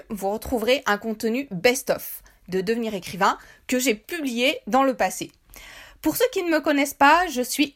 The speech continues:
écrivain et coach pour écrivains sur devenir écrivain point com, et ça depuis deux mille onze. Au fil des années, j'ai créé plus de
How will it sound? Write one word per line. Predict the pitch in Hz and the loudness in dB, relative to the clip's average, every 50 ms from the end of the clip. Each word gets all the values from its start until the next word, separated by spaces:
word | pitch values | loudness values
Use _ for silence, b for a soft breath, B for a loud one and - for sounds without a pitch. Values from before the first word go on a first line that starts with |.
| - 330 | 2 2
écrivain | 359 - - - 311 294 247 254 262 285 - - | 2 2 0 0 0 2 4 2 2 2 2 2
et | - 214 208 | 2 0 0
coach | - _ - 330 330 - - - | 0 _ 4 4 4 4 0 -6
pour | - - 240 247 | -4 -2 0 0
écrivains | 254 262 - - 240 202 220 214 226 - | 0 0 -2 -6 -2 0 0 0 0 -2
sur | - - - 214 208 202 | -8 -8 -6 -6 -6 -6
devenir | 185 180 - 330 330 294 311 302 311 330 - - - - - 311 294 269 233 - - - | -4 -2 0 0 2 2 0 -2 -2 -4 -6 -4 -4 -2 -2 0 0 0 0 -2 -2 -2
écrivain | 294 302 285 - - 262 220 247 247 269 | -2 -2 -2 -2 -4 0 0 0 0 0
point | 277 - 262 240 233 | -2 -2 -4 -2 -2
com, | - 214 190 202 226 - B B B B B B B - | 0 0 0 0 0 -4 B B B B B B B 0
et | 262 277 | 0 2
ça | 269 - - 262 247 240 - | 2 4 4 6 6 6 2
depuis | 254 208 220 214 - - 269 277 277 - - | 0 -2 -2 -2 0 0 0 0 0 -2 -6
deux | 185 185 320 349 | -2 2 2 2
mille | 320 311 262 233 - | 4 2 0 0 -2
onze. | 214 190 180 175 165 - - - B B B B B B B - | -4 -6 -6 -6 -8 -8 -12 -14 B B B B B B B 0
Au | 220 214 | 0 0
fil | 214 - 330 320 302 | 2 0 -2 -4 0
des | 262 269 247 233 | 0 0 2 4
années, | 233 226 226 226 233 277 - _ _ _ _ _ _ _ _ _ | 2 2 2 0 -2 -2 -4 _ _ _ _ _ _ _ _ _
j'ai | 196 180 208 226 214 | -6 -4 -2 -2 -4
créé | - - - 294 277 208 220 | -4 -4 -2 0 0 0 0
plus | - - - - 226 180 | -4 -8 -10 -10 -8 -6
de | 180 202 208 - | -4 -4 -6 -6